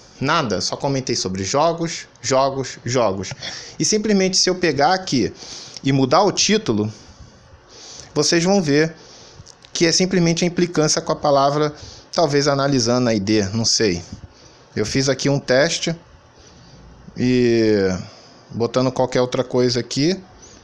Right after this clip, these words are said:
e simplesmente aí o vídeo fica de boa, entendeu? E isso irrita muito, cara.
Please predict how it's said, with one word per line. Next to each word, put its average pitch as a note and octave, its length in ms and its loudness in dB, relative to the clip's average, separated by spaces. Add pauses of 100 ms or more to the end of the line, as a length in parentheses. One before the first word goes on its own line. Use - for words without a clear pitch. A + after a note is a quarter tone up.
(1300)
e D3 80 0
simplesmente F3+ 960 0 (920)
aí C#3+ 380 4
o D#3+ 60 4
vídeo C#3+ 440 0 (800)
fica D#3+ 540 0
de D#3 140 -2
boa, D3 520 2 (320)
entendeu? B2 440 0 (160)
E G#3+ 180 2
isso A3 220 2
irrita G#3+ 320 0
muito, G#3 420 2
cara. F#2+ 500 -4